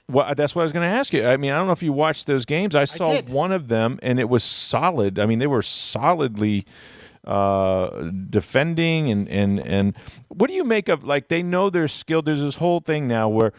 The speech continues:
Speaker 1: look, we know we're skilled. We can go out there and score goals and, you know, we'll, we'll outscore people, whatever, but that's not gonna get us anywhere. And so we gotta be committed to these things to go beyond where we've been. Do you, do you think this is going to work? Do you see this working?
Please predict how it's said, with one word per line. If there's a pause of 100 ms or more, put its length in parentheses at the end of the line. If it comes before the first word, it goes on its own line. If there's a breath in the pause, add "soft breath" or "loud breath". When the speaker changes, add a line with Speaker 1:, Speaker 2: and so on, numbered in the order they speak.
(180 soft breath)
Speaker 1:
look,
we
know
we're
skilled.
We
can
go
out
there
and
score
goals
and,
you
know,
we'll,
we'll
outscore
people,
whatever,
but
that's
not
gonna
get
us
anywhere.
And
so
we
gotta
be
committed
to (380 loud breath)
these
things
to
go
beyond
where
we've
been.
Do
you, (400 loud breath)
do
you
think
this
is
going
to
work?
Do
you
see
this
working?